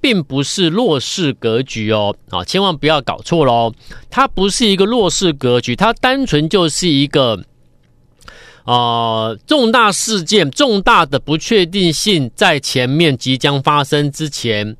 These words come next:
市场的观望，啊，而造成的一个，啊，指数或个股的一个，啊，可能走，走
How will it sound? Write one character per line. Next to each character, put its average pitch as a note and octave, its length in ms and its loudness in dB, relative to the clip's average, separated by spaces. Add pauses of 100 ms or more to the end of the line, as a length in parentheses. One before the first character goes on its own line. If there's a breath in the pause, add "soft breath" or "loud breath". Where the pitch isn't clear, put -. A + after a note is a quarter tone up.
(140)
市 E3+ 180 0
场 A#2 140 -2
的 G2 80 -8
观 C3 160 0
望， C#3 140 0 (340)
啊， F#2+ 160 -6
而 A#2 120 -4
造 B3 260 2
成 D3 180 -2
的 D#3 100 0
一 C3+ 140 -2
个， C#3 340 2 (340 loud breath)
啊， G#2 180 0
指 B2+ 260 -4
数 F#3+ 220 0
或 F3+ 140 2
个 C4+ 260 4
股 A2+ 180 -4
的 G#2 100 0
一 A#2 180 0
个， A2 500 -2 (320 loud breath)
啊， G2+ 240 0
可 B2 100 -2
能 D3 160 0
走， C#3 400 0
走 A#2 420 0